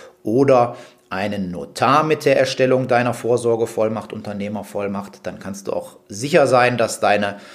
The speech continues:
ähm, ja, dass deine Angelegenheiten vernünftig geregelt werden, dass du, äh, ja, du bist, hast dann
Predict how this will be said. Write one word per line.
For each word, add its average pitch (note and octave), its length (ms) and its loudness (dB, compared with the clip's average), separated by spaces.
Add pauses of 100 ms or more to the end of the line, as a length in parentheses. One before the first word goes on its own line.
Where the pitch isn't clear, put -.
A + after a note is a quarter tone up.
(260)
ähm, F#2+ 400 0
ja, G#2 160 0
dass - 220 -6
deine F#2+ 640 -6
Angelegenheiten G2+ 800 0
vernünftig C3+ 520 -4
geregelt B2 460 2
werden, A2+ 300 2
dass - 260 -4
du, G2+ 300 -6
äh, G2 240 -2
ja, G#2+ 100 2
du F#2+ 80 -4
bist, G2 240 -6
hast G2+ 160 -8
dann F2 140 -8